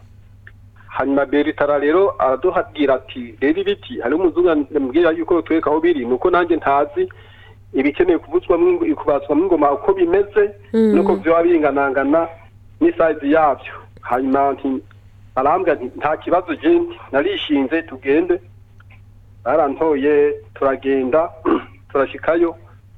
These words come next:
Speaker 1: Wa muzungu aca adutwara mu ishamba, iyo babazira ibiti ibi vyo, vyo kubaka amazu, vyo kugi-, vyo, vyo basaturamwo imbaho.
Speaker 2: Mm.
Speaker 1: Eh, sha tugira Imana rero dusanga kweri barafise ibigiga vyinshi.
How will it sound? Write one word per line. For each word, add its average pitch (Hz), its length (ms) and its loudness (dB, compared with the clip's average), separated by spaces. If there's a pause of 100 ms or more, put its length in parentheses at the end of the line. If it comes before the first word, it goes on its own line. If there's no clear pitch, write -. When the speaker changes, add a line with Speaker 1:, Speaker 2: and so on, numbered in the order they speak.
(120)
Speaker 1:
Wa 160 120 2
muzungu 165 360 0
aca 143 200 -2
adutwara 147 420 0
mu 139 120 -4
ishamba, 139 760 0
iyo 170 420 0
babazira 143 600 0
ibiti 151 340 -8
ibi 143 120 -6
vyo, 156 160 -8
vyo 170 180 -6
kubaka 170 480 0
amazu, 156 580 -2 (160)
vyo 151 120 -6
kugi-, 170 360 -12 (200)
vyo, 170 120 0 (220)
vyo 180 80 0
basaturamwo 175 560 0
imbaho. 151 640 2 (160)
Speaker 2:
Mm. 208 500 2 (760)
Speaker 1:
Eh, 381 160 2 (460)
sha - 200 -2
tugira - 300 -6
Imana 151 260 2
rero 151 180 0
dusanga 131 300 -2
kweri 156 280 -2
barafise 143 360 0
ibigiga 123 420 -6 (160)
vyinshi. 359 420 -2